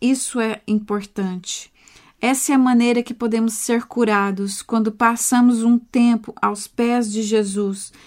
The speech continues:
estudando a sua palavra, orando e adorando a Ele. Nós aprendemos a nos acalmar.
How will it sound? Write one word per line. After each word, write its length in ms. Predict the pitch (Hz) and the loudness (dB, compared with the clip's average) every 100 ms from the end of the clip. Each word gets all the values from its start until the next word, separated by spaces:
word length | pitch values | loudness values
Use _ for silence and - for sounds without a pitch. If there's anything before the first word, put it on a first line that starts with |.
| _ | _
estudando 600 | 233 - 233 214 247 240 | -6 -4 -2 2 4 4
a 40 | 240 | 0
sua 240 | - 240 | -2 -4
palavra, 720 | 233 226 208 202 202 202 - - | -4 -4 -2 -2 -4 -6 -4 2
orando 680 | 220 220 226 240 220 202 | 4 4 4 4 4 0
e 140 | - 214 | -2 0
adorando 680 | 214 196 214 208 233 226 | 0 0 0 2 4 2
a 120 | 202 190 | 0 -2
Ele. 400 | 180 185 185 - - - - | -4 -6 -8 -12 -20 -12 -4
Nós 180 | 220 226 | -2 0
aprendemos 1040 | 226 226 220 214 226 226 208 202 - - _ _ _ _ | 0 0 2 2 2 2 0 -2 -8 -12 _ _ _ _
a 120 | 220 | 0
nos 280 | 226 226 214 | 2 2 0
acalmar. 840 | 220 214 240 220 214 196 185 180 | -4 -4 0 2 2 2 -2 -6